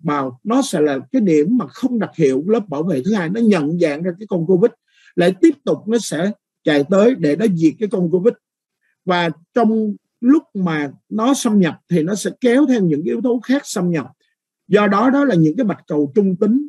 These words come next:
vốn là những cái con vi khuẩn khác thì sẽ bị con bạch cầu trung tính này nhận dạng ra để mà tiêu diệt. À, thì cái lớp đại thực bào này là một cái lớp miễn dịch rất là tự nhiên, hàng ngày cơ thể chúng ta vẫn có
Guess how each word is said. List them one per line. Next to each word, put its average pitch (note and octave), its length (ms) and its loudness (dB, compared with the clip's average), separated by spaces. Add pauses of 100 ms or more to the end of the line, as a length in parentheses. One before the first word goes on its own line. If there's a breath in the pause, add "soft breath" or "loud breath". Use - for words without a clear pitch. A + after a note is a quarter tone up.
(120)
vốn A#3 240 2
là A#3 80 -2
những D3+ 320 -2
cái C4+ 180 -4
con F#3+ 180 0
vi F#3+ 180 0
khuẩn D#3+ 340 -4
khác C4 240 2 (360)
thì D3+ 120 4
sẽ D3+ 180 -4
bị D3 280 2
con F#3+ 420 -6
bạch D3+ 200 -8
cầu C#3 220 0
trung E3+ 180 4
tính G3+ 160 2
này D#3 200 0 (320 loud breath)
nhận F3+ 340 4
dạng D#3+ 220 2
ra F3 380 -2
để F3 200 -2
mà A3 140 2
tiêu F#3 260 2
diệt. D3+ 160 2 (560)
À, G3 320 -4
thì G#3+ 360 2
cái D#4 120 2
lớp D4+ 320 2
đại D3+ 200 -4
thực F3 180 -2
bào D#3 200 -2
này D3+ 300 -2 (380)
là E3+ 360 0
một D3+ 340 -2
cái A3+ 100 0
lớp C4 240 -4
miễn E3 340 0
dịch A3 220 0
rất C#4+ 180 -2
là F#3+ 140 -2
tự E3+ 100 2
nhiên, F#3+ 460 2
hàng G3 320 -2
ngày F3+ 240 0
cơ A3+ 100 0
thể F3 220 -4
chúng C#4 100 -6
ta A#3 120 -6
vẫn F3 360 0
có C4 360 -2